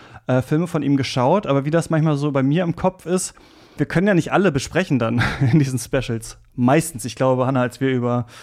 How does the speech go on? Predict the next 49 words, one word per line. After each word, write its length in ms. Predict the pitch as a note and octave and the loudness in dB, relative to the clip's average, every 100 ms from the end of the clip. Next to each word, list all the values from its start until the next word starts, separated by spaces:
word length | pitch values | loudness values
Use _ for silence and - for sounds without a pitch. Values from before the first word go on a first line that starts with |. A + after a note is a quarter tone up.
| - - | -20 -6
äh, 80 | B2 | -6
Sofia 240 | B2 C3 | -4 -4
Coppola 320 | A#2+ C#3 D3 B2 | -4 -2 -2 -2
geredet 240 | B2+ B2+ | 0 0
haben, 100 | B2+ | 2
haben 80 | B2 | 2
wir 80 | B2 | 2
doch 160 | B2+ | 0
alle 180 | B2+ B2 | 0 0
irgendwie 200 | C3+ A#2+ | 0 0
unterbekommen, 580 | C#3 C#3+ B2 - B2+ C#3 | 0 0 -2 -2 0 0
aber 180 | B2+ B2 | 0 0
bei 140 | B2+ | 0
so 80 | B2+ | 0
einem 160 | B2 | 0
großen 340 | A#2+ C3 C#3 B2+ | 0 -2 0 0
Werk 200 | B2 A#2+ | 0 -2
sind's 180 | B2+ - | -4 -2
dann 100 | B2 | -2
meistens 300 | B2+ C3+ - | -2 -6 -6
fünf, 240 | D3+ C#3 | -4 -2
sechs. 320 | C3+ E3 - - - - - - | -2 -2 -4 -20 -20 -20 -20 -6
Und 140 | D3+ E3 | 0 0
deswegen 340 | E3+ F#3+ F3 | 2 0 2
in 100 | D#3 | 4
meinem 260 | C#3+ F#3 A3+ | 4 4 2
Kopf 260 | E3 E3 | 0 -2
dachte 240 | - D#3+ - | 0 -2 0
ich 120 | F#3 | -2
auch 100 | E3+ | 0
jetzt, 320 | D#3+ - - | -2 -4 -4
der 80 | C3 | -2
hat 140 | G3+ | 0
nur 100 | C#4+ | 0
so 100 | D#3 C3 | 0 2
<laughs> 20 | |
wenige 260 | E3+ D3+ | 0 0
gemacht, 340 | B2+ B2 G3+ - | 0 2 0 0
aber 140 | C3+ | -2
es 100 | C#3 | -2
stimmt 260 | - F3+ G#3+ | -2 -2 0
ja 100 | E3+ | 0
gar 120 | D3 | 2
nicht. 120 | C3+ | 2
Das 80 | C#3 | 0
ist 60 | C#3+ | 0
ja 60 | |
sein 140 | B2+ A#2+ | 0 0
zwanzigster 600 | C#3+ D#3 - - C3 | -2 -2 -2 -2 -2